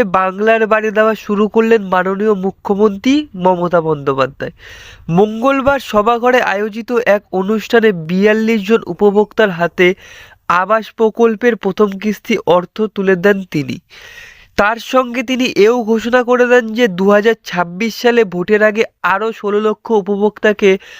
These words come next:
আবাসের অর্থ দেওয়া হবে এবং এই অর্থ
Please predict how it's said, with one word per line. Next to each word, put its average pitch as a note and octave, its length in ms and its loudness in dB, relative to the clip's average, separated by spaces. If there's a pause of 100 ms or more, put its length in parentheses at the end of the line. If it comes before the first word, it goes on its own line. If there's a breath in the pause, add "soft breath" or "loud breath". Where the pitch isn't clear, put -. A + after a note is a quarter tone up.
(220 loud breath)
আবাসের G3 500 -2
অর্থ F3+ 320 -2
দেওয়া F3 320 2
হবে B2 240 -2 (500 soft breath)
এবং G#3+ 240 4 (220)
এই A3 260 4
অর্থ A#3 260 0